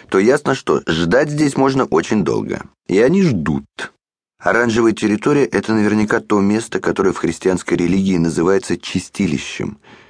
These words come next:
Я чувствую, что мы тоже должны встать в конец очереди и ждать. Правда, ещё на земле у меня выработалась вредная привычка никогда не ждать в очередях и всех обгонять. Из-за этого я частенько нарывался на скандалы, а иногда и на драки.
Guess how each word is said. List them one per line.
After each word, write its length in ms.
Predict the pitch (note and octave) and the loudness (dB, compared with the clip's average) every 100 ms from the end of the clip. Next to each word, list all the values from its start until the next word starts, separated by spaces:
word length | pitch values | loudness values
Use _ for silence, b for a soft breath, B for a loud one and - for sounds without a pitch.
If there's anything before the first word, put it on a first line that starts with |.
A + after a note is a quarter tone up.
| B _ | B _
Я 140 | F2+ | 0
чувствую, 340 | - A#2 A2 G#2 | 0 -2 0 0
что 140 | A2 | 0
мы 120 | A2+ | 0
тоже 340 | G#2+ E2 C#2+ C#2 | 2 0 2 0
должны 360 | C#2+ C2 C2+ | 0 0 -2
встать 280 | A#1 - - | -4 -6 -6
в 40 | |
конец 380 | - D2 C2 - | -4 -2 -2 -4
очереди 400 | D3 - C#2 - | -6 -4 -6 -2
и 160 | D2+ G2+ | -2 0
ждать. 540 | G2+ E2+ - - - b b b b b b b _ | -2 -6 -8 -12 -20 b b b b b b b _
Правда, 300 | F#2+ G2 G#2 | -2 0 0
ещё 260 | F#2+ G2 | 0 0
на 120 | G2 F#2+ | 0 2
земле 380 | F#2+ G#2 D#3 C#3 | 2 2 4 2
у 40 | |
меня 260 | E2+ F#2+ F#2+ | 2 2 2
выработалась 640 | A2 G#2 F2 - F2+ - | 2 2 0 0 0 0
вредная 460 | C#2+ G2 F2+ D2+ C#2 | 0 2 2 0 0
привычка 420 | F2+ C3+ - F2 | 0 -2 -2 -2
никогда 440 | F2+ - F2+ G#2 | -2 0 0 2
не 160 | C3 G#2+ | 2 2
ждать 280 | F2+ G2+ F2 | 2 0 -2
в 40 | |
очередях 580 | F2 - E2+ E2+ A#2+ - B B B | -6 -2 -2 0 -2 -4 B B B
и 100 | G#2+ | -2
всех 320 | G#2 A#2 A#2+ | 0 0 0
обгонять. 600 | A#2+ A2+ A#2+ F2 G#1 - b b b b b | 0 2 2 2 -4 -12 b b b b b
Из-за 240 | - F2+ G#2 | -4 0 2
этого 220 | B2 A2 | 2 2
я 140 | G2 | 0
частенько 500 | F#2+ A2 - C3 G#2 | 0 -4 0 0 2
нарывался 420 | G#2 A2 G#2+ - | 2 4 2 2
на 100 | F#2 | -2
скандалы, 580 | F2 - A#2+ D#3+ C#3+ - B B B | -2 -2 0 2 2 -2 B B B
а 160 | - A#1 | -4 -2
иногда 320 | A#1+ B1 F2 | -2 0 0
и 40 | |
на 140 | G2+ G#2+ | 2 0
драки. 440 | - - - - | 0 -4 -8 -16